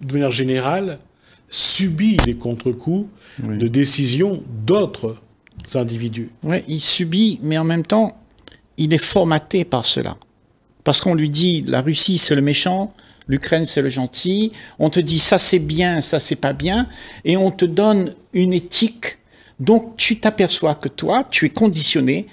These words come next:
Speaker 2: à voir les choses comme on t'a dit qu'elles devraient être.
Speaker 1: Ouais.
Speaker 2: Ça, c'est bien, ça, c'est pas bien.
Speaker 1: C-,
Speaker 2: Donc,
Speaker 1: c'est
Speaker 2: toi
Speaker 1: comme lorsqu'on était gamin, on regardait le, la télé, le cow-boy, c'était le gentil,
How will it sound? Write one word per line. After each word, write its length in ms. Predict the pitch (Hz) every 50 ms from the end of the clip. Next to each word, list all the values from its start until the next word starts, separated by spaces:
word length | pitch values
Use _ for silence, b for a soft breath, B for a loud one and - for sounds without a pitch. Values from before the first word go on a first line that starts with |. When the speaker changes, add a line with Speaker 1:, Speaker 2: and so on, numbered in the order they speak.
| b b b b b b b
Speaker 2:
à 180 | 151 160 156
voir 400 | 151 131 135 139 160 196 208 226
les 100 | 220 196
choses 560 | 175 - - 156 143 147 160 170 - - - - _ _ _ _ _ _ _ _ -
comme 280 | 220 214 214 214 208 - -
on 100 | 185 175
t'a 220 | 175 - 165 160
dit 400 | 143 139 151 156 - 233 294 269
qu'elles 320 | - - - 139 127 120 117
devraient 360 | 135 131 120 117 123 123 113 -
être. 340 | - - 104 _ - - 143
Speaker 1:
Ouais. 120 | 180 226 - - - -
Speaker 2:
Ça, 260 | - - - 139 135
c'est 180 | - - 175
bien, 320 | 165 147 147 165 165 202 269 - - -
ça, 280 | - - - - 170 -
c'est 160 | - - 165
pas 160 | - 156 156
bien. 180 | 127 131 131 - -
Speaker 1:
C-, 240 | - - - - 147
Speaker 2:
Donc, 120 | 220 269 254
Speaker 1:
c'est 180 | - - 170
Speaker 2:
toi 220 | - - 208 220 233
Speaker 1:
comme 80 | 226
lorsqu'on 420 | 170 170 165 165 - - 165 156 151
était 300 | 156 151 151 160 147 135
gamin, 500 | 131 139 135 135 151 170 202 220 208 170 151 135 -
on 120 | - 131 120
regardait 460 | 120 135 131 143 139 135 139 143 131
le, 540 | 127 123 113 117 120 117 117 117 113 120 120 120
la 120 | 117 110
télé, 460 | - - 123 120 151 190 214 208 208 B B B B B B -
le 220 | 113 127 147 151
cow-boy, 500 | 147 - 170 151 143 160 160 156 143 139
c'était 300 | - - 117 110 120 113
le 100 | 113 113
gentil, 640 | 107 117 113 110 - 175 185 202 202 208 208 202